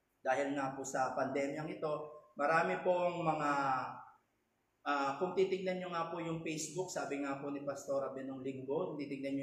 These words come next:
yung Facebook, parang naging obituary na lang, di ba po? Yung Facebook, kapag ano, mabibigla ka na lang, nangingitim yung, yung profile pic nila na may kandila, di ba?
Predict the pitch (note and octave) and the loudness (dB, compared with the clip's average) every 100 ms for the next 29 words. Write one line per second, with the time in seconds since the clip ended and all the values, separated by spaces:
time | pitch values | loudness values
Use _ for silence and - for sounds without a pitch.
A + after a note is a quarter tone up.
0 | C#3 C3+ C3 - E3+ - C#3+ C#3 C#3 C#3 | -4 -4 -4 -6 -8 -4 -2 0 -2 -4
1 | D3+ D3 C#3+ C#3 D#3 D#3 D#3+ C#3+ D3 C3+ | -6 -6 -8 -4 -4 -4 -2 2 2 2
2 | C3+ C#3+ F3+ F3 C#3 B2 B2+ A#2 F#3+ F#3+ | -2 -2 0 -2 -2 -2 -2 -2 -2 -2
3 | - - - - E3 E3 F3+ E3 - F3 | -4 -12 -18 -4 -4 0 0 0 0 6
4 | A3+ A3+ A3 F3+ D#3+ D#3 F3 G#3 G3+ E3+ | 6 6 4 4 6 6 2 2 6 6
5 | D#3+ E3 E3 D#3+ D#3+ F3+ C#3+ F3 F3 A3 | 6 4 2 0 2 4 4 2 2 4
6 | G#3 F#3 E3 E3 E3+ F3 F#3+ F#3 F#3 F#3 | 4 2 0 0 -2 2 4 6 6 4
7 | F#3 - - - - F3 F3+ G3+ G3 G3 | 0 -6 -12 -10 0 2 6 8 8 10
8 | F#3+ G3 G3+ G3+ G3+ G3+ G3 G#3 A3+ G#3+ | 6 6 0 2 4 4 6 4 6 4
9 | A#3 D4 C4 F#3+ - - G#3 G3 A#3+ B3 | 4 4 6 8 6 0 0 2 2 2